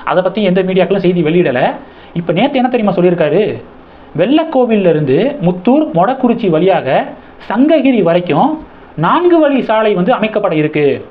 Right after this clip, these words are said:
மறுபடியும் சொல்றேன், வெள்ளக்கோவில்ல இருந்து முத்தூர், மொடக்குறிச்சி வழியாக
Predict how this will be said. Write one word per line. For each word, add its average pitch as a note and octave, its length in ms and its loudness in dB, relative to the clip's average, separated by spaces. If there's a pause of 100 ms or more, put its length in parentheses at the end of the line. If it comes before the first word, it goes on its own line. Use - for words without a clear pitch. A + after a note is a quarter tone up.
மறுபடியும் G3 320 -2
சொல்றேன், G3 420 0 (180)
வெள்ளக்கோவில்ல G#3 640 0
இருந்து E3 460 0 (260)
முத்தூர், B3 480 0 (280)
மொடக்குறிச்சி B3 520 0
வழியாக F#3+ 640 0